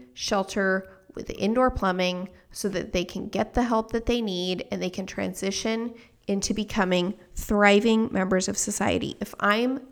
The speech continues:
the mother of the people in these tents, I want them to live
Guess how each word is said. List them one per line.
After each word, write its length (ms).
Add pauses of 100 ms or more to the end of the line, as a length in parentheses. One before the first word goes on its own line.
(120)
the 80
mother 520
of 180
the 100
people 360
in 120
these 160
tents, 340 (360)
I 220
want 300
them 160
to 140
live 340